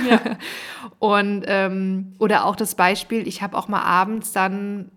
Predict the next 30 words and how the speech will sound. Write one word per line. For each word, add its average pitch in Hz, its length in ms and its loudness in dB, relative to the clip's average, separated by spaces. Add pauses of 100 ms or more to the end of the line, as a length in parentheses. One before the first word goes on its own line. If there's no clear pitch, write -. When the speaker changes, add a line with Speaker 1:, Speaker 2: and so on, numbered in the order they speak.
(140)
Speaker 2:
wenn's 190 220 -8
nicht 208 160 -6
anders 196 300 -6
geht, - 160 -10
auch 180 80 -10
noch 196 100 -10
mal 196 120 -6
um 196 120 -8
zwanzig 214 460 -6
Uhr 180 160 -4
einen 180 180 -4
Termin 196 540 -2
oder 175 420 -2 (220)
ein 196 80 -6
Telefonat 208 560 2
oder 170 120 -2
Speaker 1:
Auf 160 60 -2
Speaker 2:
was 180 140 0
auch 208 60 2
Speaker 1:
jeden 220 100 -4
Speaker 2:
immer. 214 140 2
Speaker 1:
Fall. 202 240 2 (260)
Ja. 196 300 0
Speaker 2:
Ähm, 190 140 -2
obwohl 202 280 2
ich 220 100 0
ja 220 140 0
eigentlich 220 340 2
schon 208 140 -8
Feierabend 190 680 0